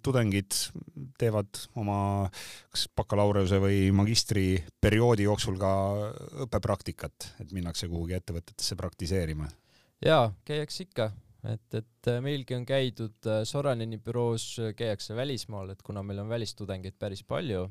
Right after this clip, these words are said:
Speaker 2: Soome tudengeid eelkõige, et siis, äh, õppepraktikat tehakse ka Soomes, et, äh, see on täiesti tavaline, jah.
Speaker 1: No sellest sai ka juba juttu tehtud, et mitte ainult õigusbürood ja advokaadibürood, vaid ka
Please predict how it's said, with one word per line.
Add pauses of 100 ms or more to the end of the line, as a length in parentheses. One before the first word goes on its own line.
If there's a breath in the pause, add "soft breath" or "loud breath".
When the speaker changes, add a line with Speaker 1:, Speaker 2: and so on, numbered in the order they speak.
(440 soft breath)
Speaker 2:
Soome
tudengeid
eelkõige, (100)
et
siis,
äh,
õppepraktikat
tehakse
ka
Soomes, (420)
et,
äh,
see
on
täiesti
tavaline,
jah. (960 soft breath)
Speaker 1:
No
sellest
sai
ka
juba (180)
juttu
tehtud,
et
mitte
ainult
õigusbürood
ja
advokaadibürood,
vaid
ka